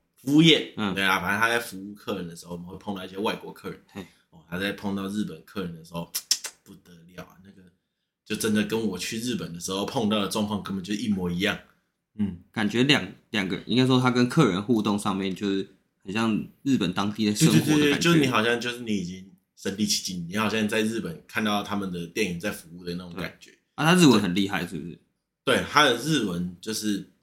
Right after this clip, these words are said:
Speaker 1: 就是我刚才说嘛，他日文就超强。
Speaker 2: 嗯。
Speaker 1: 因为，因为其实我觉得，就是怎么讲，像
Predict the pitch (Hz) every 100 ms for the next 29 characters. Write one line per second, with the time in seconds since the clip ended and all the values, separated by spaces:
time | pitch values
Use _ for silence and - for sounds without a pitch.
0 | - 123 120 110 113 107 95 92 113 113
1 | 92 104 - 98 95 - - - 104 160
2 | 160 180 180 110 104 110 98 104 113 113
3 | - - - _ _ _ 127 117 98 90
4 | - - 139 113